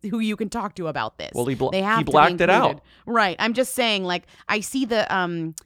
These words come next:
Speaker 1: contact information for U T A at the bottom of this. Why don't you give them a call? You know?
Speaker 2: Yeah. He also shows the schedule from the back, like, the, um, the call sheets at the back, whatever. And it says that D L was the closer, according to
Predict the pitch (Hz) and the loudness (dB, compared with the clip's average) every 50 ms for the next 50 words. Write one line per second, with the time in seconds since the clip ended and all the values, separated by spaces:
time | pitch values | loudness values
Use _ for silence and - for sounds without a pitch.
0 | _ - - 277 247 269 - 233 220 - 208 - - 190 180 175 175 - 185 170 | _ -4 -2 -2 -2 0 -2 -2 -2 -4 -4 -4 -4 -4 -4 -4 -4 -6 -8 -8
1 | 160 - 180 165 160 160 165 180 196 208 - - 202 196 196 185 147 - 143 175 | -6 -4 -4 -4 -4 -4 -6 -6 -6 -6 -4 -4 -2 -2 -2 -4 -4 -4 -2 0
2 | 180 185 185 170 147 - 139 113 - - - 202 214 214 226 202 208 202 165 175 | 0 0 -2 -4 -6 -6 -8 -8 -8 -6 -6 -6 -6 -6 -6 -6 -6 -6 -4 -2
3 | 185 185 175 - - 85 - - - - _ _ - 214 220 214 208 214 226 262 | -4 -4 -4 -6 -10 -10 -12 -12 -12 -16 _ _ -6 -2 0 2 2 2 2 0
4 | 285 - 110 107 101 98 95 98 - _ _ _ _ - - 175 156 175 202 - | -4 -8 -8 -6 -6 -6 -8 -10 -16 _ _ _ _ -10 -4 0 0 0 2 0
5 | 277 254 - - 160 156 147 - 160 139 - - 127 113 - 135 131 - - 120 | -2 -4 -2 0 0 0 0 -2 -6 -6 -2 0 0 0 0 -2 -4 -4 -4 -6
6 | 113 95 104 101 107 110 - 107 110 104 - - 110 104 104 101 95 95 95 95 | -4 -2 0 0 0 -2 -2 -2 -4 -4 -4 -6 -6 -4 -2 -2 -2 -4 -6 -10
7 | 92 - - - 95 107 101 - - - 107 101 107 - - 151 143 151 - - | -12 -14 -16 -10 -8 -8 -8 -6 -4 -2 -2 -2 -2 -4 -8 -10 -10 -12 -14 -14
8 | - 131 131 139 127 123 117 135 156 - - _ _ _ _ _ - 139 143 139 | -12 -10 -8 -4 -2 0 0 -2 -2 -6 -12 _ _ _ _ _ -4 -2 0 0
9 | 135 175 185 190 - _ _ _ _ _ _ - 135 143 139 135 - 151 139 127 | 0 -2 -4 -6 -8 _ _ _ _ _ _ -4 -2 -2 -2 -2 0 0 0 0
10 | 135 127 120 - 95 92 87 - 123 135 143 139 127 123 113 117 110 98 101 101 | 0 0 -2 -2 -4 -8 -8 -6 -2 0 2 4 4 4 4 2 0 0 -2 -6
11 | 107 - - - - 117 120 123 120 120 113 95 95 101 95 92 92 92 - 110 | -6 -6 -8 -8 -4 0 0 2 2 0 -2 -4 -4 -6 -6 -4 -4 -6 -8 -10
12 | - _ - - - - 139 127 123 127 120 - - 131 120 110 107 104 101 - | -10 _ -8 -6 -4 -2 -2 -2 -2 -4 -6 -6 -6 -4 -4 -2 -4 -4 -6 -8